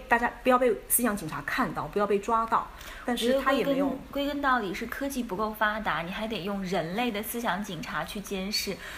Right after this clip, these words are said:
Speaker 2: 如果说是满大街都是摄像头的话，这种根本逃不过他们。<laughs>
Speaker 1: 满大街都是电幕。 <laughs>
Speaker 2: 对啊，就类似这样的。嗯，OK，继续。
Speaker 1: 然后，呃，温斯顿就觉得说这个房间，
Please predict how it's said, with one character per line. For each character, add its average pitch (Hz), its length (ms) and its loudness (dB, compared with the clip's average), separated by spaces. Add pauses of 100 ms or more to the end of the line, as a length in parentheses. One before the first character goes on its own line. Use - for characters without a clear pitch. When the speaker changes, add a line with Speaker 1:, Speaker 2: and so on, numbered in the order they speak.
(100)
Speaker 2:
如 226 100 4
果 254 160 6
说 254 180 0
是 247 260 0
满 220 300 2
大 220 200 6
街 214 160 -2
都 214 120 -2
是 240 120 -2
摄 233 200 0
像 226 240 -2
头 160 240 -2
的 180 120 -2
话， 220 200 2
这 214 140 -2
种 180 140 0
根 240 160 2
本 233 120 0
逃 180 240 2
不 185 120 0
过 226 180 4
他 - 260 0 (140)
们。 320 140 4
<laughs> - 500 -8
Speaker 1:
满 180 160 0
大 196 100 2
街 214 80 4
都 214 120 4
是 220 100 0
电 214 240 4
幕。 196 260 2 (180)
<laughs> - 220 -12
Speaker 2:
对 311 160 12
啊， 254 300 8
就 240 140 2 (160)
类 233 180 2
似 220 180 -4
这 202 120 0
样 185 160 0 (120)
的。 - 60 -10 (220)
嗯， 160 140 -4 (120)
OK， - 220 -10
继 - 120 -12
续。 - 200 -8 (240)
Speaker 1:
然 214 160 4
后， 285 480 4
呃， 196 400 4
温 294 120 4
斯 311 120 2
顿 302 120 2
就 277 80 6
觉 202 140 2
得 190 100 2
说 220 340 2
这 269 140 0
个 262 80 4
房 170 240 0
间， 202 320 -2